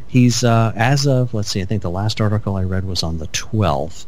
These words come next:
As of the twelfth, he is still at large. I don't think there's been anything since then.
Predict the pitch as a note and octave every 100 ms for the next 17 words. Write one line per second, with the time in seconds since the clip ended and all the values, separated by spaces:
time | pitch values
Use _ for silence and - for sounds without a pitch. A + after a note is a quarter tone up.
0 | - - - - F#2+ G#2 A#2 A2 A2 -
1 | F2+ F#2 - F#2 - - G2+ F#2+ F2 F2
2 | E2 D#2+ C#2+ D#2 F2+ C#3+ F3 D3 B2 B2
3 | A#2+ A#2 A2+ G#2 G2+ - A#2 - D2 C2+